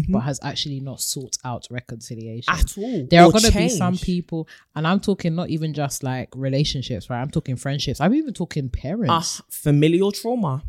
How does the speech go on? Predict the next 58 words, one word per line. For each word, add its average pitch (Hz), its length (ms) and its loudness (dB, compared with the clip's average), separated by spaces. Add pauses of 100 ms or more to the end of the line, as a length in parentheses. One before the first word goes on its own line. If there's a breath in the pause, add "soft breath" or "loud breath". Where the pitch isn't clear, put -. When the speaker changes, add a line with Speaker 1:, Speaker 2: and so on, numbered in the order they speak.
Speaker 1:
That's 156 200 2
what 156 180 6
I'm 165 60 8
Speaker 2:
Familial 175 160 8
Speaker 1:
thinking 175 160 -2
Speaker 2:
trauma, 220 60 0 (180)
Speaker 1:
about. 131 100 -4
Speaker 2:
because 165 200 4
a 175 60 2
lot 240 200 0
of 220 80 -4
people 233 100 4 (180)
are 156 100 4
dealing 170 380 -2
with 143 140 -6
trauma 165 340 -4
from 131 220 -6
families 151 520 0
Speaker 1:
Mm-hmm. 151 80 0
Speaker 2:
whereby 135 480 6 (340 soft breath)
they're 190 260 8
in 165 160 0
a 156 60 2
position 147 480 2
where 139 140 0
they 131 220 -4
are 131 180 -4
for-, 226 420 6
not 226 200 2
forced, - 440 -4
but 131 200 -2 (300 soft breath)
essentially 196 500 6
compelled 170 540 -8
to 160 100 -2
Speaker 1:
Yeah. 156 160 -2
Speaker 2:
forgive, 151 280 -4
say, 143 200 -6
parents 165 600 0
or 131 80 0
siblings 123 680 0 (280 soft breath)
who 180 160 6
are 170 120 4
actually 175 360 -2
not 156 240 -8
sorry 156 420 -8
or 139 280 -10
have 135 180 -12
not 151 200 -8
seen 151 280 -4
a 139 80 -6
wrongdoing 143 480 -4
Speaker 1:
Uh-huh. 151 120 -2
Speaker 2:
that 151 120 0
they 139 80 -2
have 139 180 -6
perpetrated 151 560 -4
Speaker 1:
Yeah. 143 200 0
Speaker 2:
to 135 260 0